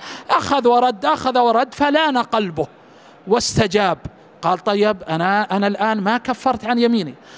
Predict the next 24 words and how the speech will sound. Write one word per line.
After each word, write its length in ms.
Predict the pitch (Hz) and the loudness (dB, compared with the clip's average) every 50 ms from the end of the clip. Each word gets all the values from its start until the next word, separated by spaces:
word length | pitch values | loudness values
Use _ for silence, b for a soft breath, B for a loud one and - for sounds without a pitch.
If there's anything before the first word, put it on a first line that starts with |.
| B B | B B
هل 160 | B 233 269 285 | B -2 0 0
نقول 300 | 294 285 - 294 285 - | -2 0 2 0 0 2
انتظر 600 | - 311 330 311 294 - 269 269 220 226 202 - - - | 2 0 0 0 0 0 0 2 2 0 -2 0 0 0
اذهب 300 | 302 285 269 262 262 - - | 0 2 2 0 -2 -2 0
كفر 320 | - 302 - - 269 254 | -2 -2 -2 0 -2 0
عن 120 | 254 262 262 | 0 0 -2
يمينك 340 | 254 262 277 262 220 - | -2 -2 -2 -2 -4 -4
ثم 220 | - 240 254 262 254 | -4 -6 -2 -2 -2
تعال 400 | 247 - 247 247 277 269 226 165 B B B B | -2 -2 -2 0 0 0 -2 -4 B B B B
سلم 460 | - - - 262 269 269 262 254 226 | -4 0 0 2 2 2 2 2 0
على 160 | 214 247 247 | 0 -2 -2
أخيك؟" 440 | 240 226 214 - - 359 359 - - | -2 -2 -2 -2 -2 -4 -4 -2 0
لا، 100 | 349 392 - - - - - | -2 -2 -2 -4 -12 -4 -2
نقول: 280 | 415 415 - 269 311 349 - - - | -2 -2 0 -2 -4 -4 -4 -6 -4
"الحمد 360 | 359 - 330 320 233 202 196 | -2 -2 -2 -2 -2 -2 -2
لله، 340 | 190 180 170 170 185 254 - B B B B B | -2 -2 0 0 0 -2 -2 B B B B B
بادر 460 | 180 185 240 262 254 233 180 202 190 | -2 0 2 2 2 2 0 0 0
بفعل 380 | 180 165 190 170 - 175 175 175 | 2 0 0 0 2 0 0 0
الخير، 460 | 170 151 - - 160 165 170 185 202 - B B B B | -2 -2 -2 -2 -2 0 0 0 -2 -2 B B B B
سلم 560 | - - - - 254 262 240 233 220 202 185 | -4 0 2 2 2 4 4 4 2 2 2
على 180 | 165 185 185 175 | 0 0 0 0
أخيك 600 | 170 165 165 170 - - 170 160 180 220 214 - | -2 -2 -2 -4 -4 -4 -2 -2 -2 -2 -2 0
وتصافح 800 | 254 254 240 - 208 - - 208 190 175 165 151 180 151 - | -2 0 0 0 -2 0 0 0 2 2 0 0 -2 -2 0
وتعانق 1080 | 165 180 196 220 277 370 359 - 269 214 185 196 208 208 196 185 175 - 202 202 247 | 0 0 0 0 -2 -2 -2 -2 -2 -2 0 0 0 0 0 -2 -2 0 2 0 0